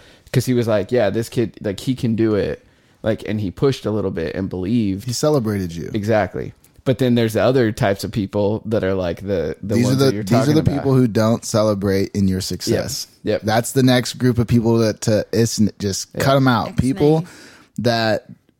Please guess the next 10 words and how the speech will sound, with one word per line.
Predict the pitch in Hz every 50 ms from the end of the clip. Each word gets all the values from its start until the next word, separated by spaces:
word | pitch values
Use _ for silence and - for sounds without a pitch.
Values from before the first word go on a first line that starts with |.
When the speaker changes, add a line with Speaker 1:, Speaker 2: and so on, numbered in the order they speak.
| _ _ _ - -
Speaker 2:
do | 92 117 131 147
not | 147 139 123 123 127 131 - - -
celebrate | - - 117 117 120 120 110 123 123 117 -
in | 104 113
your | 113 104
success | - - 104 - - - 107 110 117 135 - -
need | 101 104 110 110 -
to | 110 98
go. | 87 101 101 95 87 78 82 101 - - - - - 76
Speaker 1:
Yep. | 71